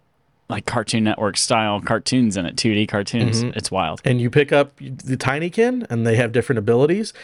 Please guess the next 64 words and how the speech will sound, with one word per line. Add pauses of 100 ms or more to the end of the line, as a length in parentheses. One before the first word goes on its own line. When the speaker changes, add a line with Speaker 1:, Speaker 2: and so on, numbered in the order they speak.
(160)
Speaker 2:
And
unlike
Pikmin,
where,
like,
you
gotta
whistle
at
'em
to
follow
you,
no,
they're
just
always
with
you.
And
whenever
you
need
to
use
'em, (840)
it's
normally,
like,
you
aim
and
then
throw
them
at
a
thing,
and
they
ju-,
they're
just
there.
You
don't
have
to (120)
manage
'em.
You
don't
have
to (260)
worry
about
them
getting
eaten
by
big
frogs
or
whatever.